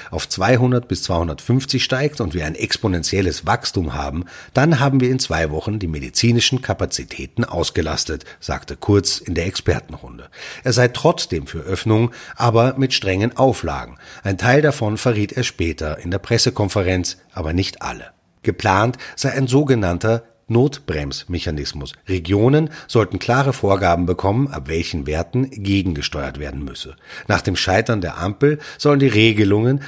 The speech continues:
aber nur auf Bundesländerebene angewendet werden, nicht auf Bezirksebene. Wer sich besser gegen die neuen Mutationen abschotte, soll einen Wettbewerbsvorteil haben, schlug der Kanzler vor. Auch strengere Strafen will er haben. Wer die Maskenpflicht oder die Abstandsregeln missachtet,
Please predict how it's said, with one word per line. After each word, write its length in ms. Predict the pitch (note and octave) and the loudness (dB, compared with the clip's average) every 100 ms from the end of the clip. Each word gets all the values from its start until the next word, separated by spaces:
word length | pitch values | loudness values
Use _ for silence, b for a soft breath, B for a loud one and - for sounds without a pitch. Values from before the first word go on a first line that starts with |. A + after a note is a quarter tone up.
| B | B
aber 200 | - C3+ | 0 2
nur 220 | B2 A2+ | 4 4
auf 180 | B2 A#2+ | 2 -4
Bundesländerebene 960 | - D#3 A2+ - E2 E2 E2 E2 E2+ F2 | 0 2 2 0 -2 -2 -4 -4 -4 -2
angewendet 560 | F2+ G#2+ G2 G2+ G2+ | -2 0 2 2 2
werden, 280 | G2 F#2+ G2 - - | 2 2 2 -6 -2
nicht 380 | A#2 G2 - | 0 -2 -8
auf 160 | - F2+ | -12 -10
Bezirksebene. 800 | - - F#2+ E2 - B1+ - A#1+ - B B B | -6 -2 0 -2 -6 -14 -16 -20 -20 B B B
Wer 160 | B2 | 4
sich 220 | A2+ A2+ - | 4 2 0
besser 280 | D#3+ - | -2 0
gegen 280 | G2 F2 D#2+ | 0 -2 -2
die 80 | D#2+ | -2
neuen 280 | F2 F2 F#2+ | -2 0 2
Mutationen 760 | F#2+ F#2 F#2 - G#2+ G#2+ E2+ | 2 0 0 2 4 4 0
abschotte, 640 | - E2 - G#2+ - D3+ D3+ | -4 -6 -4 -2 2 0 0
soll 220 | - E2 | -6 -4
einen 340 | F2 F#2+ B2 G#2+ | -2 -2 0 0
Wettbewerbsvorteil 960 | G2+ - G2 E2+ D#2+ - F#2 F2 F#2 | -2 0 -2 0 -4 -4 -4 0 0
haben, 240 | F2+ E2+ F2 | 0 -2 -2
schlug 220 | - E2+ | -4 -4
der 120 | A2+ | -4
Kanzler 420 | - D#2 C#2+ C#2+ | -4 -6 -8 -10
vor. 280 | - C#2+ B1+ - B B | -14 -14 -14 -16 B B
Auch 140 | B2+ | -2
strengere 420 | - G2 G#2 G#2 | 2 2 4 4
Strafen 520 | B2 - G2 E2+ G2 | 2 4 2 4 0
will 120 | E2 E2 | -2 -2
er 140 | D2+ | 0
haben. 300 | D#2+ D#2 D#2+ - | -2 -2 -6 -10
Wer 100 | D#2+ | -10
die 100 | D2+ | -4
Maskenpflicht 680 | F2+ A#2+ - B2 C#3 C#3 G2+ | 0 2 0 -2 -4 -4 -4
oder 140 | D#2+ | -6
die 120 | D2 | -6
Abstandsregeln 680 | F#2+ G#2+ - G#2 - E2+ D#2 | -6 -6 -4 -2 -2 -2 -4
missachtet, 580 | C#2+ - A2+ - G#2+ | -6 -4 -2 0 -2